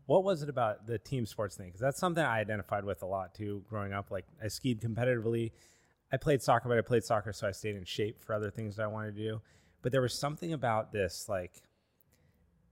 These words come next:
knowing that I could show up and work super hard and other people could just not give a shit. That dynamic, like, never sat well with me. But I, I don't think I realized that until much later. But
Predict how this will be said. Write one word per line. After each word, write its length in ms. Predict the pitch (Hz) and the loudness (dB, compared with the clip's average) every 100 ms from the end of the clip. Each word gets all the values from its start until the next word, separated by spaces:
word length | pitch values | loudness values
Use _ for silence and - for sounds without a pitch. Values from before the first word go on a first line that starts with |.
| _ _ - | _ _ -10
knowing 400 | 120 139 170 180 | -2 4 6 8
that 120 | 135 | 10
I 140 | 117 120 | 8 6
could 180 | 131 | 0
show 220 | - 110 98 | 0 2 2
up 260 | 98 - - | 2 -2 -8
and 100 | 107 | -4
work 240 | 104 90 | -2 -2
super 600 | - - - 135 127 107 | -6 -4 0 0 0 -2
hard 400 | 90 87 117 131 - _ _ _ _ _ _ _ 127 | -2 -4 -4 -6 -16 _ _ _ _ _ _ _ 2
and 120 | 135 | 6
other 180 | 156 151 | 8 8
people 260 | 131 117 | 6 0
could 160 | - 113 | -2 2
just 200 | 110 113 | 2 4
not 180 | 98 - | -2 -2
give 140 | 98 | -6
a 40 | |
shit. 320 | 95 - 85 - _ _ _ _ - 113 | -6 -8 -14 -16 _ _ _ _ -4 4
That 320 | 131 131 120 | 6 6 2
dynamic, 540 | 127 117 120 117 101 - 98 | 2 4 4 2 0 -4 -6
like, 220 | 113 104 | -2 0
never 240 | 107 110 110 | 0 0 0
sat 320 | - 104 87 | 2 2 2
well 220 | 98 104 | 0 0
with 200 | 101 - | 0 -6
me. 240 | 98 90 92 | -10 -10 -2
But 100 | 135 | 4
I, 60 | 135 98 123 | 4 4 -2
I 100 | 123 104 | -2 -2
don't 180 | 147 147 | 0 2
think 100 | 147 | 4
I 40 | 127 | 6
realized 400 | 113 113 110 117 | 8 8 6 4
that 80 | 104 | -4
until 140 | 92 | -6
much 240 | 98 92 104 | -10 -6 2
later. 320 | 113 98 - _ _ _ - | 4 4 0 _ _ _ 6
But 260 | 139 - | 6 6